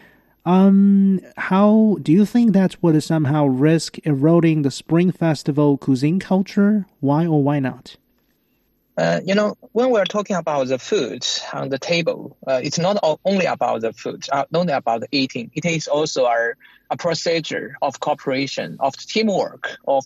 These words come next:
Speaker 2: the families' collaboration between the different, you know, the members of the family.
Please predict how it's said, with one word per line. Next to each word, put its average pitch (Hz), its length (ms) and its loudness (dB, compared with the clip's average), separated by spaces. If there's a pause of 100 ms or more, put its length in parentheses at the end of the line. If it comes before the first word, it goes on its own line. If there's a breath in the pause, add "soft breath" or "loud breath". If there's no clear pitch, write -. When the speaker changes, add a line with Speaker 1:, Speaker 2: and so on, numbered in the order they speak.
(180)
Speaker 2:
the 123 100 -2
families' 147 720 -4 (340)
collaboration 135 1040 -4
between 180 420 -4
the 120 160 2
different, 110 800 -4
you 117 140 -6
know, 98 160 -6
the 117 100 -4
members 131 540 -4
of 104 280 -4
the - 240 -8
family. 131 540 -4